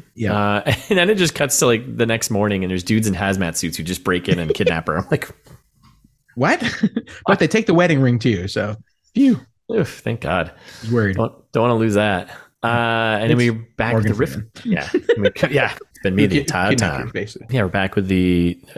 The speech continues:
Speaker 2: the, uh, the Rift Gang here and the F B I. Everyone's all together. Shot from the trailer.
Speaker 1: Mm-hmm.
Speaker 2: Uh,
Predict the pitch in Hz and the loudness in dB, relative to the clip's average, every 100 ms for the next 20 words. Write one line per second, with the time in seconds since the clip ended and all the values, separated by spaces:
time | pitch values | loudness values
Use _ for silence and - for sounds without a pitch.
0 | - - 87 82 82 80 82 92 107 - | -12 -2 0 2 0 0 0 0 0 -2
1 | 80 80 85 82 80 90 - 80 87 95 | -4 -4 -4 -4 -4 -6 -4 -4 -2 -2
2 | 90 87 78 76 90 117 120 - 90 - | -2 -4 -6 -2 0 0 0 -2 -4 -4
3 | 82 - 127 131 139 135 - - - 110 | -12 -2 2 2 2 -2 -12 -18 -8 -4
4 | 110 107 | -2 -4